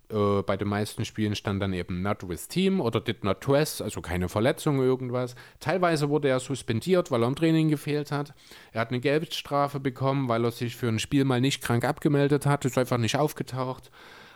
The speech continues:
Ähm, und einmal, das fand ich, ist immer noch die Krönung der ganzen Sache, einmal hat er verweigert zu spielen, weil er von der Bank kommen sollte.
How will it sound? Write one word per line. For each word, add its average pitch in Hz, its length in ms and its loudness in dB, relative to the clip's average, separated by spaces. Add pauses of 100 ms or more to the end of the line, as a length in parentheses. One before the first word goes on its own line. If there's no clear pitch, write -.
(140)
Ähm, 120 760 2 (420)
und 120 460 0
einmal, 170 460 2
das 127 160 -2
fand 131 320 -2
ich, 123 180 -2
ist - 160 -8
immer 127 160 0
noch 120 180 0
die 120 160 -6
Krönung 131 400 2
der 123 100 0
ganzen 120 360 -2
Sache, 120 320 -2
einmal 139 400 0
hat 127 140 0
er 120 160 0 (580)
verweigert 104 640 2
zu - 180 -2
spielen, 175 540 2 (760)
weil 98 160 4
er 117 100 4
von 127 140 0
der 120 80 2
Bank 139 220 0
kommen 85 200 -2
sollte. 76 320 -6